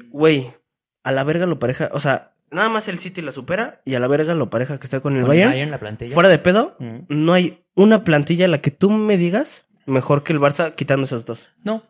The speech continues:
Speaker 2: o sea, la de,
Speaker 1: La
Speaker 2: la
Speaker 1: que
Speaker 2: de,
Speaker 1: tú
Speaker 2: la
Speaker 1: me
Speaker 2: de,
Speaker 1: digas.
Speaker 2: la del Real Madrid está, <clears throat> está yo creo que un escalón por abajo, pero, o sea, es que aquí es
Speaker 1: No,
Speaker 2: donde,
Speaker 1: incluso,
Speaker 2: aquí es donde puede entrar.
Speaker 1: incluso ponle, o sea, regresa, o sea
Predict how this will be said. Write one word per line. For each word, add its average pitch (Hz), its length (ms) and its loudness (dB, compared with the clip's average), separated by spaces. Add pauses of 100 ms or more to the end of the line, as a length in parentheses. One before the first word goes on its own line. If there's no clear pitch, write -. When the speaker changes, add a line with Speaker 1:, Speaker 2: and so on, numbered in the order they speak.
Speaker 2:
o 143 100 -8
sea, 139 160 -4
la 135 140 -6
de, 127 80 -8
Speaker 1:
La 143 140 -2
Speaker 2:
la 147 80 -4
Speaker 1:
que 135 60 -2
Speaker 2:
de, 139 120 -6
Speaker 1:
tú 196 100 6
Speaker 2:
la 196 120 4
Speaker 1:
me 170 40 2
Speaker 2:
de, 156 80 0
Speaker 1:
digas. 120 160 -2
Speaker 2:
la 143 100 -6
del 139 220 -10
Real 139 220 -6
Madrid 156 340 -6 (560)
está, 135 840 -4
<clears throat> 170 180 2
está 143 200 0
yo 147 80 0
creo 147 120 -6
que 147 80 -8
un 165 40 -2
escalón 139 280 -4
por 147 120 -2
abajo, 139 340 -2 (360)
pero, 180 380 6
o 131 100 -8
sea, - 160 -10
es 139 120 -12
que 139 180 -8
aquí - 180 -8
es - 20 4
Speaker 1:
No, 226 80 8
Speaker 2:
donde, 220 160 8
Speaker 1:
incluso, 233 320 4
Speaker 2:
aquí 254 100 8
es 220 40 8
donde 147 200 6
puede 151 160 -2
entrar. 165 240 2
Speaker 1:
incluso 226 440 2
ponle, 208 500 -8
o 151 80 -12
sea, 151 140 -14
regresa, 165 720 -2
o 135 100 -6
sea 120 420 -6